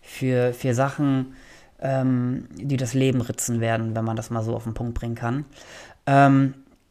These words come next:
genau, deswegen seid gespannt. Morgen ist der Max am Start. Wir werden bestimmt über unsere Zusammenarbeit reden. Und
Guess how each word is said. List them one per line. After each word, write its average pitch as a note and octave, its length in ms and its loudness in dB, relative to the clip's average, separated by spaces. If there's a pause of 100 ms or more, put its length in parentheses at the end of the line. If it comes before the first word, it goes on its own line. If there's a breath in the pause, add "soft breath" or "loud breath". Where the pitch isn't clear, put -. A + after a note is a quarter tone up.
(520)
genau, D#3 340 6
deswegen D3+ 380 4
seid D3 220 4
gespannt. D#3 440 2
Morgen D3 260 4
ist - 120 -6
der C3 80 4
Max D3+ 260 0
am B2 100 -2
Start. F#3 300 -2
Wir D3 80 -6
werden C#3 380 -2
bestimmt C#3 340 -4
über C#3 180 2
unsere B2+ 200 -2
Zusammenarbeit D#3+ 680 0
reden. F3+ 360 2 (580 loud breath)
Und C#3+ 580 4